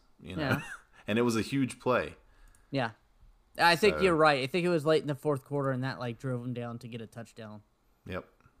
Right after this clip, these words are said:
Speaker 1: That's exactly what it was. There was a minute fifty, minute forty-eight left, and Pan-, they were up by a touchdown and got that last score. So, yeah. Um,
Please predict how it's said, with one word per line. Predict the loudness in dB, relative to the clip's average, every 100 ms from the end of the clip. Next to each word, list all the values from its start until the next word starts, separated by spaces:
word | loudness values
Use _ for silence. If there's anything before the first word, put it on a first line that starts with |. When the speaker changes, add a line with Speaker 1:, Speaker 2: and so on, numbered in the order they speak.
| _ -16
Speaker 1:
That's | -14 -12
exactly | -10 -10 -10 -10
what | -10
it | -8
was. | -8 -10 -10
There | -12
was | -10
a | -8
minute | -6 -6 -8
fifty, | -10 -8 -6 -4 -6 -10 _ _ _ _ _ _ _
minute | -2 0 0
forty-eight | 0 2 4 2 2
left, | -2 -4 -10 -20 -20 -20 _ _ _ -20 -18
and | -12 -10 -8 -10 -8
Pan-, | -6 -6 -2
they | 0
were | 2 0
up | 0
by | -2
a | -2
touchdown | -4 -6 -8 -8 -6
and | -8
got | -8 -8
that | -8 -8
last | -10 -10
score. | -12 -12 -14 -14
So, | -14 -16 -20 -20 -20 -18 -16 -16 -16 -18 -20 -20 _ 4
yeah. | 6 6 2
Um, | 0 2 2 0 -6